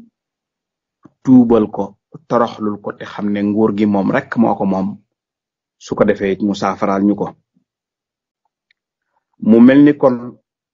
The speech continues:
seen temu tey bi dañ koy tënk ci ñaar rek. Benn bi mooy ni nga xamante ne yoon wi doxale na ko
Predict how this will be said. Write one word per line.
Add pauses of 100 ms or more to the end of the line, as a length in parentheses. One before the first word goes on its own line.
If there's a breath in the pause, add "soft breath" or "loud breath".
(400)
seen
temu
tey
bi
dañ
koy
tënk
ci
ñaar
rek. (3500)
Benn
bi
mooy (440)
ni
nga
xamante
ne (140)
yoon (100)
wi (1600)
doxale
na
ko